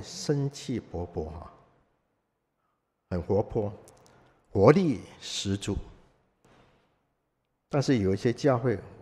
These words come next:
我去的时候却是死气沉沉，啊，毫无生气。什么原因呢？我发现最大原因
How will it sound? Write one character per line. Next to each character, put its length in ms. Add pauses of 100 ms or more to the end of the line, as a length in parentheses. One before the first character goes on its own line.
(120)
我 80
去 240
的 100
时 160
候 100
却 160
是 280 (260)
死 300
气 200
沉 320
沉， 240 (840)
啊， 160 (480)
毫 220
无 320
生 280
气。 280 (1900)
什 80
么 100
原 240
因 220
呢？ 100 (320)
我 140
发 220
现 280 (600)
最 160
大 240
原 200
因 160